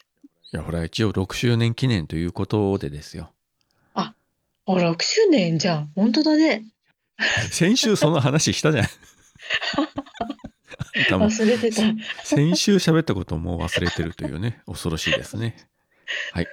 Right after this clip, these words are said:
Speaker 2: はい。
Speaker 1: えー、ではまずね、こちらが、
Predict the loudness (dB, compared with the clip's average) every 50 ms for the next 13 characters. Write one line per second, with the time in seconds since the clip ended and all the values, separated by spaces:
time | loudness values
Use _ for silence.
0 | -14 _ _ _ _ _ -8 -6 -6 -6 -6 -12 -18 -20 -20 -20 _ _ 0 2
1 | 2 4 4 2 2 4 4 4 4 2 2 0 0 -2 -2 -2 -2 -2 -4 -6
2 | _ _ -14 -14 -14 -8 -8 -6 -4 -2 -4 -4 -4 -4 -4 -2 -2 -4 -4